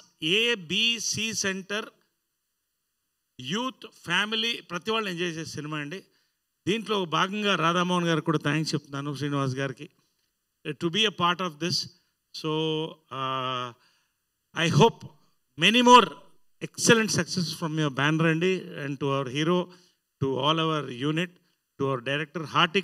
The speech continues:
congratulations to one of all, one and all, hearty congratulations and very happy celebration of శివరాత్రి ఇది మా సినిమా.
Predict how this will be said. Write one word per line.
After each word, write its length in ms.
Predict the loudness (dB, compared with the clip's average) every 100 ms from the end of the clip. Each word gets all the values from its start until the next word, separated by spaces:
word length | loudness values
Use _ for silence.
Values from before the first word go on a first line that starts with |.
| -2
congratulations 760 | -2 0 0 0 -2 -2 -6 -4
to 80 | -4 -2
one 140 | -4
of 80 | 0
all, 160 | -2 -2 -8 _ _ _
one 140 | 0 2
and 80 | 2
all, 180 | 0 -2 -14 _ _ 0
hearty 180 | 2
congratulations 600 | 0 -2 -2 -6 -8 -12
and 100 | -4
very 240 | 2 4 4
happy 460 | 4 2 4 0 0 -4 _ _ _ -4
celebration 540 | -2 2 2 2 -2
of 80 | -6
శివరాత్రి 560 | -4 -2 -2 -4 -6 -8
ఇది 120 | -8
మా 120 | -12
సినిమా. 300 | -12 -14 -18